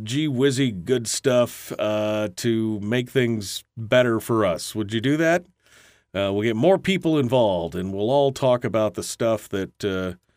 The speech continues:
we need to. Vasquez, uh, okay.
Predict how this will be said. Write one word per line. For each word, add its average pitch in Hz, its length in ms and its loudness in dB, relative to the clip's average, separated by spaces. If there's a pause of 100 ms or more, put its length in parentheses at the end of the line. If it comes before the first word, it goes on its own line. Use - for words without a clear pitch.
(400)
we 110 160 -2
need 104 340 0
to. 78 500 -4
Vasquez, 92 1900 -6
uh, 160 1080 0
okay. 120 240 -2